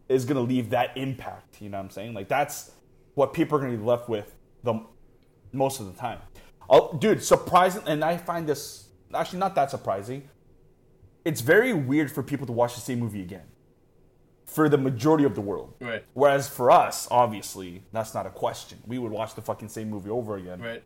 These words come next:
Speaker 1: Even two, three times at the movie theater. Have we done that? One hundred percent.
Speaker 2: Mm-hmm.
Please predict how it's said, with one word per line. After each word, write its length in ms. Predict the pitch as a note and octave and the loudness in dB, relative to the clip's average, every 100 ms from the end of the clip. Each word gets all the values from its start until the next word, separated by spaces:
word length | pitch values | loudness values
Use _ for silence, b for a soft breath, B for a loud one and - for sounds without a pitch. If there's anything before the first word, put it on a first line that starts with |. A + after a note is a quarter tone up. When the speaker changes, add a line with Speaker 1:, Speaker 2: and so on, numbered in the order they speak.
| _ | _
Speaker 1:
Even 220 | C3+ C3+ B2 | -8 -6 -4
two, 160 | C3+ | -6
three 180 | B2+ B2+ | -4 -6
times 260 | - E3+ B3 | -8 -10 -10
at 60 | - | -14
the 60 | |
movie 240 | F#2 E2+ - | -14 -16 -18
theater. 160 | E2+ - | -20 -2
Have 160 | A#2+ A#2+ | 0 0
we 60 | |
done 200 | A2+ B2 | -2 -2
that? 180 | D#3 G3 | 0 -2
One 140 | C3+ E3 | -4 -8
hundred 200 | D#3 E3 | -10 -14
percent. 300 | - C#4+ A#2+ | -14 -14 -12
Speaker 2:
Mm-hmm. 220 | C3+ | -12